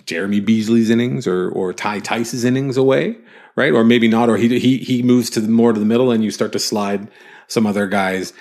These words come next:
down a little bit. Okay, so then you, then Thomas Hatch is healthy, so you bring him in, and then now,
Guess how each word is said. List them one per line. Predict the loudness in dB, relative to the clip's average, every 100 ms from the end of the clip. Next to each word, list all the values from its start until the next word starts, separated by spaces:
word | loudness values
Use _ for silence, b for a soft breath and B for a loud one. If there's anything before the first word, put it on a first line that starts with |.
| B -2
down | 0 0
a | 0
little | -2
bit. | -2 -2
Okay, | 0 0
so | -2
then | 0 0
you, | 0 -2
then | -4 -4 -2 -4
Thomas | -4 -4 -4
Hatch | -4 -6 -6
is |
healthy, | -6 -6
so | -8 -6
you | -6
bring | -4 -2
him | 0 -2
in, | -2
and | -6
then | -6
now, | -4 -4 -6